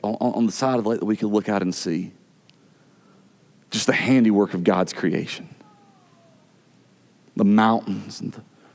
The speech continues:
trees. And watch the birds come flying through.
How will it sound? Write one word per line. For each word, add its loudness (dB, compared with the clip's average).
trees. 0
And -2
watch 0
the 0
birds 2
come -2
flying 0
through. -6